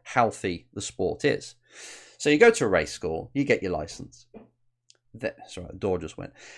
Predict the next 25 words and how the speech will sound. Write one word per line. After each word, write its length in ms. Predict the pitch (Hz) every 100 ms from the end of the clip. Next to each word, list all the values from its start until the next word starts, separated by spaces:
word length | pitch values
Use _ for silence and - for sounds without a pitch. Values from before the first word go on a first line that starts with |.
| -
Uh, 260 | - 123 123
and 160 | 127 131
then 400 | 143 143 139 - _ _ _ _ _ _ _ _ -
after 260 | 160 - 113
that, 380 | 73 - - - _ _ _ -
you're 100 | 98
thinking, 400 | 117 110 107 - _ -
"Okay, 440 | 123 98 87 - _ _ _ -
I've 80 | 110
got 160 | 147
some 260 | - 143 139
money 220 | 135 113
in 80 | 98
my 140 | 92
account, 480 | 85 - 85 71 - _ _ _ _ _ _ _ _ _ _
and 140 | - 135
I 20 |
wanna 220 | 131 123
go 140 | 101 92
racing." 500 | 98 143 143 - 101 _ _ _ _ _ _ _ _ _ _ -
And 140 | 131
there's, 160 | 135 -
and 240 | - 135
y-, 180 | 104 -
what 220 | 135 139